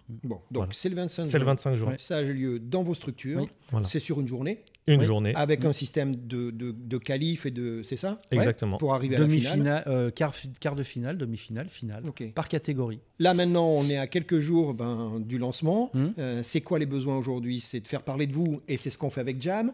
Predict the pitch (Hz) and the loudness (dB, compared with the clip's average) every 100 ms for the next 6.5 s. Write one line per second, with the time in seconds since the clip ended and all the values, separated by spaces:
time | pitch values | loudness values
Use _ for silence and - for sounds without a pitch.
0 | - 120 139 - 127 143 147 139 147 - | -2 -4 -2 -4 -4 -2 -2 0 -4 -2
1 | 147 147 147 160 202 165 143 131 135 135 | -2 -2 -2 -2 -2 -2 -4 -4 -6 -4
2 | 139 143 - 151 185 - 135 - 127 139 | -4 -4 -4 -4 -4 -4 -6 -6 -6 -4
3 | 139 147 170 175 170 202 123 135 135 123 | -4 -4 -4 -4 -6 -4 2 4 6 4
4 | 120 120 123 123 123 147 127 110 107 104 | 4 6 6 4 2 0 2 2 4 4
5 | 101 101 101 107 120 143 117 117 131 113 | 2 2 0 2 6 6 6 4 4 4
6 | 120 120 - 117 131 | 4 2 2 4 2